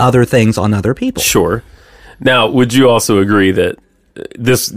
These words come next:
Speaker 2: your idea won't work either because people suck?
Speaker 1: Oh, no, it won't work.
Speaker 2: Okay, <laughs> yeah. <laughs> Thought that's what you were saying.
Speaker 1: That's what I'm saying. You can't
Speaker 2: Yeah.
Speaker 1: prove that or
Speaker 2: That it'll
Speaker 1: disprove
Speaker 2: work.
Speaker 1: anything I'm
Speaker 2: Yeah.
Speaker 1: saying.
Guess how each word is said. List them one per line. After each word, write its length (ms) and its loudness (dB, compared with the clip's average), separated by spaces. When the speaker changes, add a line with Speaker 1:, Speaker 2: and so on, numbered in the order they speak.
Speaker 2:
your 320 2
idea 320 2
won't 200 0
work 240 0
either 280 0
because 300 -8
people 260 -8
suck? 440 -6
Speaker 1:
Oh, 180 2
no, 240 2
it 80 4
won't 260 2
work. 160 2
Speaker 2:
Okay, 420 2
<laughs> 20 -8
yeah. 880 0
<laughs> 80 -20
Thought 160 0
that's 180 0
what 160 0
you 80 2
were 100 4
saying. 180 0
Speaker 1:
That's 100 2
what 100 4
I'm 80 2
saying. 240 2
You 100 2
can't 280 2
Speaker 2:
Yeah. 60 -4
Speaker 1:
prove 320 2
that 200 2
or 140 4
Speaker 2:
That 120 4
it'll 200 4
Speaker 1:
disprove 280 4
Speaker 2:
work. 80 -6
Speaker 1:
anything 400 2
I'm 80 4
Speaker 2:
Yeah. 40 2
Speaker 1:
saying. 460 0